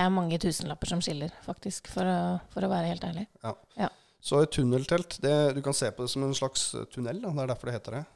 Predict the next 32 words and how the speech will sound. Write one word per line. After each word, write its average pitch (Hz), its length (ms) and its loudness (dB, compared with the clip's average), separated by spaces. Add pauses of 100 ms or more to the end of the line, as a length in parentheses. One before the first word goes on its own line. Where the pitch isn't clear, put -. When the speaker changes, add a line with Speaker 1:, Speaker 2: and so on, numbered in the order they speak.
(120)
Speaker 1:
Mm. 247 120 2
Speaker 2:
Det 175 120 2
kan 127 120 4
jo 127 100 4
ha, 123 460 2 (100)
eh, 123 300 0 (160)
en 123 120 2
eller 123 140 0
to, 120 380 2
eh, 117 260 0
innganger. 113 400 0 (380)
Eh, 120 260 -2
du 120 100 -4
kan 117 180 -2
ha 113 560 -2
tunneltelt 107 720 -6
med 107 420 -4
inngang 104 380 -4
i 107 180 -8 (140)
begge 104 320 -2
ender. 113 260 0 (340)
Speaker 1:
Mm. 185 260 0 (340)
Speaker 2:
Vi 120 160 0
har, 123 240 4
eh, 123 220 -2
tunneltelt 113 680 -4
med 110 420 -4
inngang 110 460 0
i 110 380 -4 (140)
en 104 160 -2
ende. 104 260 0 (280)
Speaker 1:
Mm. 202 300 -2